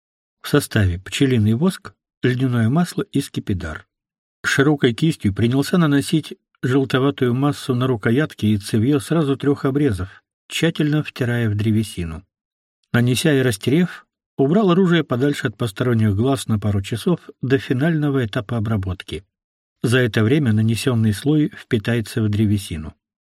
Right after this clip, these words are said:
Кимыч еще полчаса назад ушел к директору и пока не возвращался. Только Сергей подумал о нем, как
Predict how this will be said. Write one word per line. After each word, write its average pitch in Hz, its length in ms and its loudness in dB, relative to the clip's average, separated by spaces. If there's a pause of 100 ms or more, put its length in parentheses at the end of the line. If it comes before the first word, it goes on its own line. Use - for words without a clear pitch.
(140)
Кимыч 147 380 0
еще 117 220 0
полчаса 147 640 0
назад 123 340 0
ушел 104 300 -2
к 98 60 -2
директору 101 480 -2
и 82 60 -8
пока 98 260 -2
не 170 120 4
возвращался. 123 880 -4 (760)
Только 139 320 4
Сергей 120 380 0
подумал 117 420 2
о 92 60 2
нем, 82 220 -8 (300)
как 110 240 -2